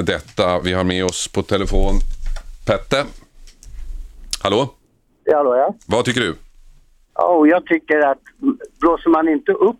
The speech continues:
Speaker 2: det här lite för mycket?
Speaker 1: Varför tycker du det?
Speaker 2: Ja, men jag anser det, som sagt, det är två och ett halvt år sedan han har yttrat sig.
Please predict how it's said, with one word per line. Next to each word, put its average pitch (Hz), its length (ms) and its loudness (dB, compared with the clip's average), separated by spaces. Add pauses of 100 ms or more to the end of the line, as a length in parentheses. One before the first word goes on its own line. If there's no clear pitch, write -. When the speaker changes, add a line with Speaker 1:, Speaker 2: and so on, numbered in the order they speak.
(120)
Speaker 2:
det 165 60 2
här 120 200 2
lite 110 300 -2
för 127 60 -2
mycket? 135 360 0 (460)
Speaker 1:
Varför 113 260 0
tycker 123 220 -2
du 139 60 0
det? 131 160 0 (840)
Speaker 2:
Ja, 226 140 2
men 220 140 2
jag 202 120 4
anser 185 320 2
det, 165 280 4 (160)
som 185 160 4
sagt, 143 240 0 (100)
det 170 60 0
är 160 180 4 (380)
två 196 80 -4
och 190 100 4
ett - 60 -10
halvt 147 320 0
år 160 200 4
sedan 123 260 0
han 127 120 4
har 127 120 4
yttrat - 340 -4
sig. 139 120 2